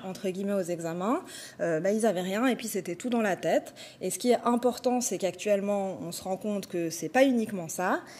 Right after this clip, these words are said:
Et du coup, c'est important de donner des explications par rapport à la maladie, de valider les plaintes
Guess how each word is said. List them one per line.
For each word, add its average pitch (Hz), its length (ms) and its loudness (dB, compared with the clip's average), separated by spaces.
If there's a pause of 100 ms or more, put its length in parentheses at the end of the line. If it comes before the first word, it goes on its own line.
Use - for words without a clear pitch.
(140)
Et 190 80 0
du 190 160 -8
coup, 269 480 2
c'est - 160 -6
important 220 420 0
de 190 140 2
donner 247 420 8
des 233 220 4
explications 202 720 -2
par 220 180 0
rapport 220 300 0
à 190 80 2
la 185 120 0
maladie, 165 540 0 (380)
de 185 160 2
valider 226 580 6
les 180 140 4
plaintes 220 500 0